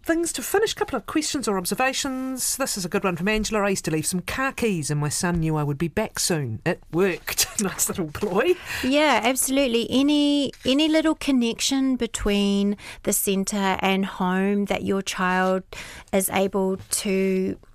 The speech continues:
Speaker 2: hold on to, look at, think about, that is reassuring for them, that's, that's great.
Speaker 1: Uh, what age is optimal for kids to start daycare instead of being at home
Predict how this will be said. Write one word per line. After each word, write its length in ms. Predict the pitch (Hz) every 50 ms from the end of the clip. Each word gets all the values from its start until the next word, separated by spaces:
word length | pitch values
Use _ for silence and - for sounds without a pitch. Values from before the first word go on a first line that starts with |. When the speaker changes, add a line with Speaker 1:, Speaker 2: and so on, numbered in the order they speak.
| - - - - - - -
Speaker 2:
hold 280 | - - 202 196 190
on 240 | 214 233 262 269 262
to, 460 | 247 - 277 262 247 247 254 247 247
look 300 | 226 208 208 220 - -
at, 340 | 240 214 208 214 208 202 -
think 260 | - - 214 208 -
about, 560 | 208 - - 190 185 185 190 185 190 - - - - -
that 300 | - 202 190 202 190 185
is 180 | 196 190 - 196
reassuring 640 | 196 196 196 196 190 - - 196 185 190 190 196 190
for 160 | - - 190
them, 500 | 180 196 190 202 208 220 233 220 214 - - - - 220 -
that's, 520 | - 208 208 208 - - - - - - - -
that's 280 | - 196 202 - - -
great. 640 | - - 185 202 214 196 - - - - - - - - - - -
Speaker 1:
Uh, 140 | 214 233 226
what 220 | 202 254 320 349
age 180 | 339 339 311 320
is 100 | 294 214
optimal 460 | - 240 - - - 269 285 294 -
for 80 | -
kids 220 | - - 294 294 -
to 80 | - 254
start 500 | - - - - 262 247 240 226 - 185
daycare 680 | - 220 214 214 - - - 226 214 214 214 214 -
instead 340 | - 202 196 - - 233 214
of 140 | 214 190 -
being 280 | - 196 190 185 180 175
at 80 | - -
home 500 | - 196 185 196 196 196 190 190 -